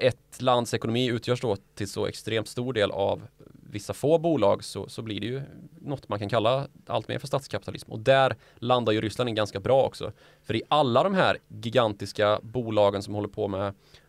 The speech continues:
ja, den rovdrift som har gött Ryssland så är det ju fråga om väldigt stort statligt ägande. Både liksom i själva utvinningen och försäljningen och i liksom servicen av att kunna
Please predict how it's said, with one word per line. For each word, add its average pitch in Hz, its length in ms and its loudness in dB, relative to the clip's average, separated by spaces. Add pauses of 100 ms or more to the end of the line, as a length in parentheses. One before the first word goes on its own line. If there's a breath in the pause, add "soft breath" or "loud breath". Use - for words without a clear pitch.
(140)
ja, 104 260 -8
den 110 260 2
rovdrift 110 640 -4
som 110 160 -6
har 101 280 0
gött 117 360 -4
Ryssland - 520 -6
så - 100 -10
är 110 160 2
det 107 60 -2
ju 135 140 -6
fråga 120 300 -2
om - 220 -4
väldigt 107 340 -2
stort - 280 -12
statligt 104 360 -6
ägande. 101 380 -4 (580 soft breath)
Både 127 480 6
liksom 127 520 -4 (500)
i 117 140 -2
själva 113 240 4
utvinningen 101 880 -4
och 98 200 -10
försäljningen 135 600 0
och 107 200 -2 (420)
i 110 340 -12
liksom 98 240 -10 (340)
servicen 104 920 0
av 101 400 2
att - 320 -8
kunna 113 480 -4